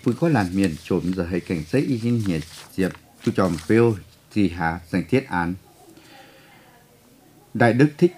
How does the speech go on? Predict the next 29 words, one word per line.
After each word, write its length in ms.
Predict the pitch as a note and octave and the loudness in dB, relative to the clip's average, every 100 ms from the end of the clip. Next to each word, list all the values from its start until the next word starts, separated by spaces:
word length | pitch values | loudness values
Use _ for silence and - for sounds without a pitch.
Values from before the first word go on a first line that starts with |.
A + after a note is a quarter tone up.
| - - - - | -10 -20 -10 2
Minh 220 | B2 A#2+ G#2+ | 2 2 6
Huy, 240 | B2+ A#2+ - - _ _ _ - | 6 6 2 -12 _ _ _ -2
Phó 260 | A2 G#2 A#2+ - | 2 2 2 0
trưởng 160 | F#2+ D2+ - | 0 -2 0
ban 300 | G2+ G2 F#2 - - | 2 4 0 -6 -2
thường 160 | G#2 D#2+ | 0 2
trực, 160 | G#2 F#2 - _ _ _ _ _ _ - | 2 0 -2 _ _ _ _ _ _ -2
trị 180 | A2 | 0
sự 280 | F2+ G#2 F2+ | 2 2 2
giáo 280 | - F#2+ F#2+ - _ | 2 0 0 -4 _
phủi 240 | F2+ D#2+ D#2+ | -2 -2 -2
phạt 200 | F2 E2 - - | -4 -6 -6 -8
giáo 340 | F#2 E2+ F#2 - | -2 -2 -4 -6
Việt 160 | G2+ F#2 | 0 2
Nam, 300 | G#2 G#2 G2 G2 | 4 2 0 0
Di 120 | A2+ | 0
Yên 160 | G2+ E2+ | 0 -2
Bài 160 | E2+ | -6
Xanh, 400 | E2 - A#2 C3+ A2+ - | -6 0 2 2 -4 -4
tỏ 120 | G#2 | -4
con, 340 | - A2 G#2 G2 - | 0 0 0 -2 -2
ừ, 200 | G2+ F#2+ - | 0 2 2
kiểu 300 | F#2+ G2 G#2+ | 2 2 2
diêm 200 | G#2+ G2+ | 0 0
nhùa 420 | F2 F2 F#2+ F#2 | 0 0 0 2
nông 400 | F#2+ G2 G2 G2 F2 - - | 2 2 4 2 0 -8 -4
tà 100 | F2 | 0
miên 200 | G#2+ A2+ | 0 2
béo, 280 | B2 C3 A#2+ | 4 4 2